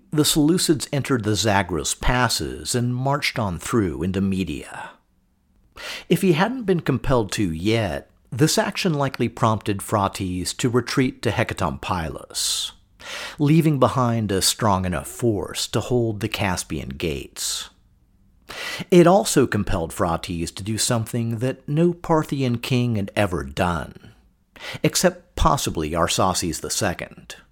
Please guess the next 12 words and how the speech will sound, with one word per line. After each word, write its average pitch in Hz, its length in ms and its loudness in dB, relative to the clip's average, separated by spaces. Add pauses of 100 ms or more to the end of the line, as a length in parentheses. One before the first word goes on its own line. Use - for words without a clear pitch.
(920)
According 190 480 2
to 147 100 -8
Diodorus 110 640 0
Siculus, 87 840 -2 (220)
Phraates 165 500 0
the 135 100 0
second 120 540 0 (320)
sent 123 380 2
envoys 82 800 -2
to 123 180 0
negotiate 110 840 0
peace. - 760 -6